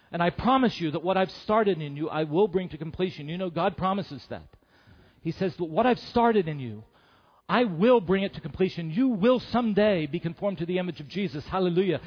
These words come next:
It just seems like it takes a long time. But, but even though it's God's work,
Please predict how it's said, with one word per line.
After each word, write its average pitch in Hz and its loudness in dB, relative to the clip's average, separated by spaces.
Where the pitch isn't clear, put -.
It - -16
just 175 -2
seems 208 -2
like 170 0
it - -8
takes - -6
a 180 -2
long 127 -4
time. 123 -8
But, - -2
but 214 0
even 254 0
though 269 4
it's 240 -2
God's 214 2
work, 190 0